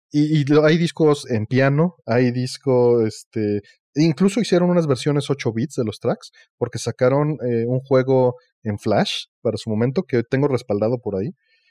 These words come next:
eh, de, de Okami en línea, que te regalaban wallpapers en el sitio de Okami,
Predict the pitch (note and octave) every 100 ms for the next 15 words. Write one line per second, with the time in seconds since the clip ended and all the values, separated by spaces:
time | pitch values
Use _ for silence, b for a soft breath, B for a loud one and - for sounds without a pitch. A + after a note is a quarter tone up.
0 | _ _ _ A2+ A2 G#2+ G#2 G#2 G2+ G2+
1 | G2+ G#2 G#2 - _ _ - C3 B2 A#2
2 | A#2 A2+ C3+ D3+ D3 C3 C#3+ C#3+ A#2+ A2
3 | A2 A#2+ C3 B2 B2+ C3 A#2+ C#3 C#3+ A2
4 | G2+ - B2 C3+ A#2 A#2 B2+